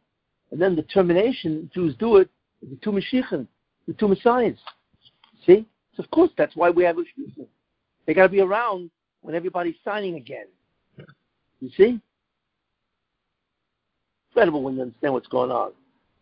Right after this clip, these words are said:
You see? But now, what about Shmini Atzeret?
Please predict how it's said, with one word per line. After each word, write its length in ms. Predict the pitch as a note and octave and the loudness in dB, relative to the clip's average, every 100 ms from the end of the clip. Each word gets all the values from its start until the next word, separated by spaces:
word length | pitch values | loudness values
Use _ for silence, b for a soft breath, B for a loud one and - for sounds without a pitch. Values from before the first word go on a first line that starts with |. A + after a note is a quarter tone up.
| _ _ _ _ - | _ _ _ _ -16
You 80 | A#2 | 0
see? 180 | D#3+ F#3 - _ _ _ _ _ _ - | 2 2 -2 _ _ _ _ _ _ 4
But 200 | A3+ - _ | 4 2 _
now, 360 | B3 D#3 C#3 - _ - - _ _ _ _ _ _ | -8 -6 -6 -12 _ -20 -20 _ _ _ _ _ _
what 140 | G3 A#3+ | -4 0
about 160 | B3+ - | 0 -2
Shmini 300 | B3 A#3+ A#3+ | -8 -6 -6
Atzeret? 380 | A3+ C4 B3 C#3+ | -4 -2 -2 -4